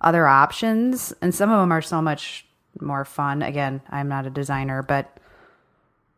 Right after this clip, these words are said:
just kind of what they ended up on and just, like, all the math and, like, the science behind it, it's like, okay.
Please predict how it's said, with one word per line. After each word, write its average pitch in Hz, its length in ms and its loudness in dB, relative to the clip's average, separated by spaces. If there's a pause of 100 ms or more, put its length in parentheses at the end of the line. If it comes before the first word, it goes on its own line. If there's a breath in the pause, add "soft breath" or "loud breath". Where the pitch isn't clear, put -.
(220)
just 196 160 -2
kind 202 160 2
of 196 60 2
what 185 120 4
they 185 120 2
ended 180 200 6
up 165 200 6
on 165 200 6
and 156 120 2
just, 170 160 0
like, 175 160 4
all 170 100 8
the 175 80 4
math 151 640 4
and, 151 120 0
like, 147 200 -2
the - 80 -6
science 151 420 -2
behind 156 260 0
it, 147 120 0
it's 143 160 -6
like, 139 200 -4
okay. 135 480 -10